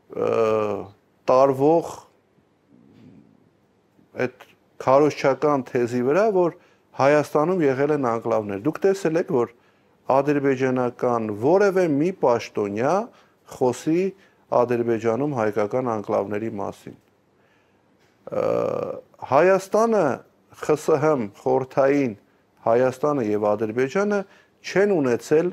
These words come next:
պետական սահման։ Մենք եղել ենք մի ընդհանուր երկրի մեջ, իսկ ընդհանուր երկրի մեջ դուք շատ լավ գիտեք, որ կան վարչական տարածքներ, վա-, վա-, ներողություն, վարչական սահմաններ։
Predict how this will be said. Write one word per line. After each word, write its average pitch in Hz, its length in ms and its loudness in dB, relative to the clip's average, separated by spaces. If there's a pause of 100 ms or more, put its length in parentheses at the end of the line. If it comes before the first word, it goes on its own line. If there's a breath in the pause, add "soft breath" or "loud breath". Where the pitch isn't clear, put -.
(100)
պետական 123 580 0
սահման։ 101 560 -2 (540 soft breath)
Մենք 120 260 -2
եղել 156 320 2
ենք 202 240 -2
մի 127 160 0
ընդհանուր 113 480 -4
երկրի 107 460 -4
մեջ, 101 260 -6
իսկ 104 240 -10
ընդհանուր 131 400 -4
երկրի 107 400 -4
մեջ 165 320 -4
դուք 110 160 -8
շատ 107 300 -4
լավ 98 180 -4
գիտեք, 143 480 -4
որ 113 160 -2
կան 165 300 -2 (400 loud breath)
վարչական 151 640 2
տարածքներ, 107 720 0
վա-, 117 280 6
վա-, 113 200 4
ներողություն, 117 480 -2
վարչական 135 600 0
սահմաններ։ 113 760 -2